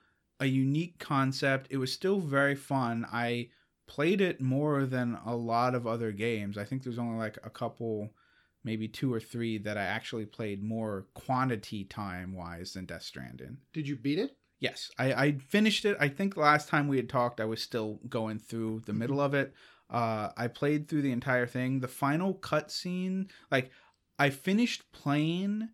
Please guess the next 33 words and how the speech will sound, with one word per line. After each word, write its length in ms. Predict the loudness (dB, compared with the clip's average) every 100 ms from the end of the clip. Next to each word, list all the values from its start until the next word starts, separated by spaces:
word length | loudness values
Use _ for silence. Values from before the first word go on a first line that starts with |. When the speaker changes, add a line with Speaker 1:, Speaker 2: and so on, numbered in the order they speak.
| _ _ _
Speaker 1:
playing 440 | -2 2 4 4 4
in 140 | 2
air 140 | 0 0
quotes 400 | 0 -2 -2 -4
here, 340 | -2 -2 -4 -12 -20 _ _ 0
and 180 | 2 4
I 140 | 0
think 560 | -2 -2 0 0 -4 -10 _ -8
the 240 | -2 -2
ending 800 | 0 0 2 2 2 0 -2 -4 -6
was 800 | -2 2 4 2 0 -4 -8 -10
the 640 | -12 -4 0 2 0 -2 -4
length 340 | -2 2 2 0
of 140 | -2
a 60 | -2
feature 340 | -2 -4 -2
film. 440 | -4 -2 0 -2 -4 _ _
Speaker 2:
What? 260 | -8 -8 -10 _ _ 0
Speaker 1:
Like, 320 | 4 4 2 _ 0
I 100 | 0
think 380 | 0 0 2 0
from 240 | 0 2
the 80 | 2
time 380 | 2 2 4 4
I 120 | 2
finished 520 | 0 -2 0 0 -4
playing 300 | 0 2 2
the 60 | 2
game 300 | 0 2 2
to 80 |
the 100 | 0
time 640 | -4 -4 -2 0 0 0 -2 _ _ -6
the 480 | -2 -2 -2 -6